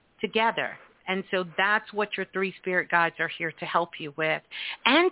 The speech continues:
to overcome a lot of your critical thinking, of criticizing yourself and others, um, and knowing that in certain situations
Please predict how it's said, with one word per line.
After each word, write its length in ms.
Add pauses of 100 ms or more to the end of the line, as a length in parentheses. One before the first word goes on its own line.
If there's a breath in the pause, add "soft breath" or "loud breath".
to 200
overcome 800
a 100
lot 260
of 120
your 140
critical 520
thinking, 560 (1300)
of 160
criticizing 800
yourself 440 (200)
and 240
others, 440 (640 loud breath)
um, 420 (120)
and 400 (100)
knowing 800 (160)
that 380
in 240
certain 260 (100)
situations 840